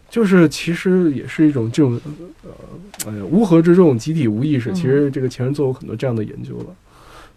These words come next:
Speaker 1: 我们活在一个很凶险的时代。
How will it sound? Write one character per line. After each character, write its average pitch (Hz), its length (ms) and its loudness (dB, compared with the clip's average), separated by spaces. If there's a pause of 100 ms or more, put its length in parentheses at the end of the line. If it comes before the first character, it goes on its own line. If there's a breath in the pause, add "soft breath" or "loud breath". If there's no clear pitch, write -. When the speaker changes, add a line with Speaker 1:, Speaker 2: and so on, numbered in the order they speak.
(600 loud breath)
Speaker 1:
我 - 60 -8
们 151 100 4
活 151 200 0
在 185 160 4
一 175 40 4
个 170 160 4 (840)
很 - 180 -6
凶 190 220 0
险 - 180 -2
的 131 80 -12
时 - 220 -12
代。 110 100 -8